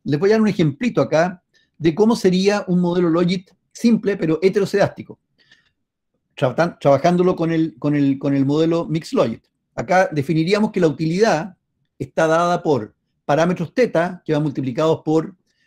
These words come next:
eh, atributos X, J, Q, y que la componente de error, eh, omega, que llamábamos antes, va a ser un, un, un,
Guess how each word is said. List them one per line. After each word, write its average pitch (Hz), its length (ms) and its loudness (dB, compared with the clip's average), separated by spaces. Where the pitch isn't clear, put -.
eh, 123 360 -4
atributos 147 580 -4
X, 160 300 -2
J, - 280 -4
Q, 254 320 -4
y 233 340 2
que 170 140 2
la 147 220 4
componente 160 760 2
de 147 140 4
error, 160 480 0
eh, 123 760 -6
omega, 156 400 0
que 131 80 -2
llamábamos 143 400 0
antes, 170 180 -2
va 143 60 -2
a 139 40 -2
ser 170 180 0
un, 156 220 0
un, 165 220 0
un, 156 220 -2